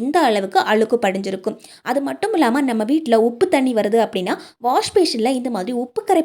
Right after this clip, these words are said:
படிஞ்சிருக்கிறதுக்கும் நிறைய வாய்ப்பு இருக்கு. உப்பு கரை படிஞ்சிருக்கக்கூடிய இந்த வாஷ் பேஷனை நம்ம என்னதான் சோப்பு போட்டு கழுவினாலும் சரி, அல்லது ஹார்பிக்கே போட்டு கழுவினாலும் சரி, காஞ்சதுக்கு அப்புறம் நம்ம பார்க்கும்போது கண்டிப்பா இந்த உப்பு கரை படிஞ்ச இடங்கள் அப்படியே தெரியும். ஆனா,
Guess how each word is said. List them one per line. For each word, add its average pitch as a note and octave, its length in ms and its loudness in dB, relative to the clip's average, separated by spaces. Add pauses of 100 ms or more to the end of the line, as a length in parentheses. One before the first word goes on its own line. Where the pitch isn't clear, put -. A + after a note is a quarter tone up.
(100)
படிஞ்சிருக்கிறதுக்கும் G#3+ 800 0
நிறைய A#3 240 2
வாய்ப்பு G#3 340 -4
இருக்கு. G3+ 220 -6 (520)
உப்பு D#4 200 0
கரை - 260 2
படிஞ்சிருக்கக்கூடிய C#4 600 4 (140)
இந்த C5+ 200 2
வாஷ் C4+ 320 4
பேஷனை A#3 300 2
நம்ம A#3+ 180 0
என்னதான் G#3 460 2
சோப்பு C#4 220 8
போட்டு C4+ 260 4
கழுவினாலும் B3 480 2
சரி, G3+ 180 0
அல்லது A#3 360 4
ஹார்பிக்கே F4+ 540 6
போட்டு C4 260 8
கழுவினாலும் A#3 520 4
சரி, F#3 240 2
காஞ்சதுக்கு E4 540 6
அப்புறம் F4 200 6
நம்ம D#4+ 140 4
பார்க்கும்போது A3+ 580 2
கண்டிப்பா C4 480 4
இந்த A3+ 240 2
உப்பு G3+ 220 -2
கரை E4+ 200 2 (280)
படிஞ்ச G#3+ 300 -2
இடங்கள் F#3+ 340 -4 (160)
அப்படியே D#4+ 540 0
தெரியும். F#3 300 -2 (420)
ஆனா, D4 320 2